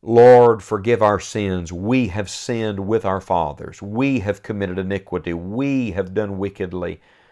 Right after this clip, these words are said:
Lord, thank you. Thank you that you remember us. Thank you for the multitude of your mercies. Lord, have mercy on our land. Have mercy on your people.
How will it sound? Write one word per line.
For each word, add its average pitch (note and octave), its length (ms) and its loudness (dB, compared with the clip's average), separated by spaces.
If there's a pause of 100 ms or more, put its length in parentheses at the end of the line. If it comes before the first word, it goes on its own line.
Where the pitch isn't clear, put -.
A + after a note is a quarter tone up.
(360)
Lord, A2+ 320 4
thank G#2+ 400 -2
you. F2 180 -8 (480)
Thank C3 260 0
you A#2+ 80 0
that G2+ 220 -4
you A2 100 -4
remember F2+ 680 -4
us. - 260 -20 (540)
Thank C3+ 380 -4
you B2 60 0
for A#2 180 0
the G2+ 100 2
multitude A2+ 800 2
of G2 120 -4
your F2+ 140 -2
mercies. - 760 -12 (540)
Lord, C3 360 6
have C3 180 2
mercy D3 420 -2
on D3+ 140 -2
our C#3 180 -2
land. G2 560 -6 (600)
Have B2 180 0
mercy D#3+ 420 0
on D3+ 160 -2
your A#2+ 140 -2
people. - 580 -8